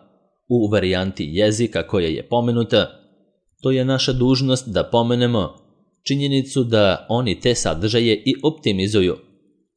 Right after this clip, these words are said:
Za slučaj da je neko neinformisan, napomenut ćemo da je implementacija C E O, Search Engine Optimization, naročito vezana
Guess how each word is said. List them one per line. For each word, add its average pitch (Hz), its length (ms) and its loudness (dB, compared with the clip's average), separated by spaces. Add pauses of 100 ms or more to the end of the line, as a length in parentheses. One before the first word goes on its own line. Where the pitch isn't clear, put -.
(640)
Za 113 180 0
slučaj 123 540 0
da 120 140 2
je 107 180 4
neko 117 360 0
neinformisan, 107 840 0 (800)
napomenut 107 680 -2
ćemo 151 220 -2
da 139 80 0
je 117 260 2
implementacija 107 960 0
C - 200 -4
E 92 480 0
O, 101 180 0 (500)
Search 87 320 -2
Engine 110 380 0
Optimization, 98 720 -2 (1200)
naročito 123 580 2
vezana 123 480 0